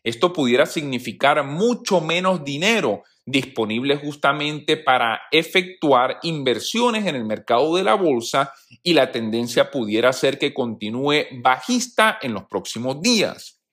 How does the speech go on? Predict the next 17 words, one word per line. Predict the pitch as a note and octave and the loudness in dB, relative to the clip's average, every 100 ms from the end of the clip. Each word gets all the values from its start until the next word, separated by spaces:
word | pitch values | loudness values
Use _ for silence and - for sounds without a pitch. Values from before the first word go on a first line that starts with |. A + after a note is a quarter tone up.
| - - - - - | -20 -20 -20 -14 0
Mientras | F#3 G3 G#3+ | 2 4 4
la | G#3 | 2
Reserva | G3+ G3+ D4+ B3+ | 2 0 2 2
Federal | - A#2+ C3+ F3+ | 0 0 0 0
intenta | D3+ A2+ D#3+ F3 F#3+ | -4 -4 -4 -2 0
reducir | F3+ D3+ B2 G#2 - F3 | 0 0 -2 -10 -8 -2
la | F3+ | 0
inflación | F3+ D#3 - A2 G#2 - A3+ A#3 G#3 | -2 -4 0 0 0 -2 0 0 2
normalizando | D3 A#2 A2 F#2+ - C3+ D#3 | 0 0 -2 -2 -2 -2 -2
sus | E3+ A#2+ - | -2 -6 -4
políticas | A2 A2+ D#3+ E3+ - E3 | -2 -2 -4 -10 0 0
de | C#3 | 2
la | A2 G2+ | 0 2
era | A#2+ D3+ | 2 0
de | C#3+ | 0
la | B2 B2 | 0 2
pandemia, | F#3 G3 E3 A#2+ G#2+ A2+ A2 | 0 0 0 0 0 -6 -8